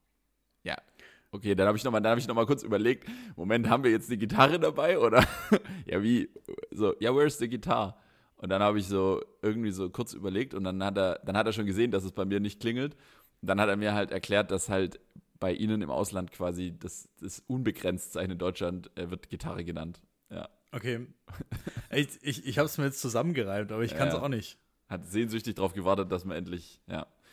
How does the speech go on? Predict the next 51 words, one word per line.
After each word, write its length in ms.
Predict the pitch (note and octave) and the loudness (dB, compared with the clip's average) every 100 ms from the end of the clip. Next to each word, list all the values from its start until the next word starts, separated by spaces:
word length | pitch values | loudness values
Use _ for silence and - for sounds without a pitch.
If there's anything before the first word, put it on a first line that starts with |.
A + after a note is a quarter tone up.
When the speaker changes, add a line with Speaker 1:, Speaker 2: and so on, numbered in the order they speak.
| - - - - | -20 -20 -20 -20
Speaker 1:
so. 380 | _ E2+ D#2+ D#2 _ _ _ - | _ -6 -4 -8 _ _ _ 6
Aber 160 | A2+ | 6
du 40 | C3 | 8
Speaker 2:
Und 40 | |
dann, 60 | D3+ | 2
Speaker 1:
bist 100 | - | 2
gegen 80 | C3 | 2
Speaker 2:
und 120 | C3+ | 2
dann, 60 | C#3+ | 2
Speaker 1:
ein 20 | |
Tempolimit. 340 | G2 F2 F2 | 0 0 2
Speaker 2:
und 60 | - | 2
dann 40 | |
seid 200 | E2+ C3+ | 4 2
ihr 100 | C3+ | 2
auch, 360 | G#2+ A2+ - - _ _ _ _ | 0 -4 -6 -18 _ _ _ _
bitte? 180 | B2+ G#3+ - _ _ _ _ - - | -2 -2 -2 _ _ _ _ -18 -6
Speaker 1:
Dann 200 | - A#2 | 2 4
sind 100 | B2 | 4
wir 80 | B2+ | 2
natürlich 300 | A2+ A2 A2+ | 2 0 -4
hundertdreißig 520 | A#2 G2 F#2+ G2 F#2 F#2+ | -2 -2 2 0 0 -8
gefahren. 360 | F#2 F2+ E2+ F#2 - _ | -8 -8 -8 -12 -20 _
Na, 200 | - - | -8 -2
nach 160 | G#2+ A#2+ | 0 2
der 100 | B2 | 2
Speaker 2:
Ihr 120 | D3+ | 2
Speaker 1:
Gitarre 220 | B2 C3+ | 6 4
Speaker 2:
seid 80 | A#2 | 4
Speaker 1:
sind 100 | A2+ | 2
Speaker 2:
von 100 | C3+ | 2
Speaker 1:
wir 40 | |
hundert 140 | C3+ C#3+ | 6 4
Speaker 2:
Leipzig 360 | C3+ D3 C3 | 4 -2 0
nach 160 | C3 B2+ | 0 0
Stuttgart 400 | - D#3 C#3 A#2+ | -2 0 0 2
hundertdreißig 480 | C#3 B2+ C#3 B2+ A2+ | 0 2 2 0 -6
gefahren, 260 | A2 A2+ | -4 -4
das 120 | G#2+ | -4
glaub 200 | - A#2+ | -2 -2
ich 60 | A#2 | 0
Speaker 1:
sind 80 | F#2+ | 0
Speaker 2:
dir 60 | |
Speaker 1:
wir 40 | F#2+ | 0
Speaker 2:
auch 40 | |
Speaker 1:
hundertdreißig 480 | F#2+ F2+ A2 A2+ G#2 | 0 -2 0 0 0
Speaker 2:
sofort. 340 | - E2+ E2+ | -10 -10 -8
Speaker 1:
gefahren. 120 | F2+ F2+ _ _ _ _ _ _ | -8 -16 _ _ _ _ _ _
Ja. 140 | E2+ | -6
Speaker 2:
Richtig, 280 | E2 G#2+ - | -4 -6 -10
hunderteinunddreißig, 1120 | A#2 D3 C#3 B2+ D3 C#3 G#2 G#2 - G2+ - | -2 0 2 0 -2 -4 -4 -4 -6 -10 -16